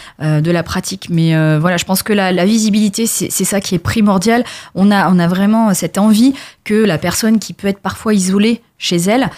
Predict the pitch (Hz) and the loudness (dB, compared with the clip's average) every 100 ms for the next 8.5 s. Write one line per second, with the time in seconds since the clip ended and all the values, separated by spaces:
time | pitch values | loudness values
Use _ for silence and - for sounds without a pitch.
0 | - - 170 165 170 185 196 226 190 208 | -16 -10 -2 0 0 -2 0 2 4 4
1 | 247 180 202 247 - 285 254 196 196 214 | 4 4 4 2 2 0 2 0 0 0
2 | 214 190 185 185 277 226 180 214 - 247 | 0 0 0 0 0 2 4 2 2 2
3 | 220 185 170 165 254 - 220 - - 247 | 4 2 0 -4 -4 -2 -2 0 2 4
4 | 262 294 240 185 180 202 202 233 226 _ | 4 4 4 4 2 2 4 2 0 _
5 | - 175 160 156 156 156 156 165 - 180 | -4 0 2 4 2 2 0 -2 -2 -4
6 | 170 202 226 214 175 175 190 180 165 185 | -4 -4 0 2 2 0 -2 -2 -2 0
7 | 196 202 170 - 170 170 - - 160 151 | 2 2 2 0 -4 -4 -20 -12 -10 -6
8 | 180 - 320 339 | -6 -2 -2 -2